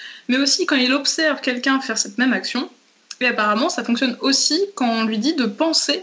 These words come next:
à l'action qu'il va effectuer. Quand on parle avec un humain, si on lui dit « Imaginez-vous en train de prendre votre sandwich », ça va activer dans une moindre mesure les mêmes zones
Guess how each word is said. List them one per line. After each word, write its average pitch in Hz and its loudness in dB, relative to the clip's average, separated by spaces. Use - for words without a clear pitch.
à 233 -6
l'action 220 -2
qu'il 262 0
va 233 2
effectuer. 233 -4
Quand 202 -4
on 196 -2
parle 233 0
avec 208 0
un 196 2
humain, 208 2
si - -2
on 208 0
lui 214 2
dit « 208 -2
Imaginez-vous 247 2
en 240 -2
train 220 -4
de 214 -2
prendre 240 0
votre 214 -2
sandwich », 190 -2
ça 220 0
va 214 -2
activer 240 -2
dans 254 0
une 214 2
moindre 226 2
mesure 208 0
les 196 -4
mêmes 226 -2
zones 233 -2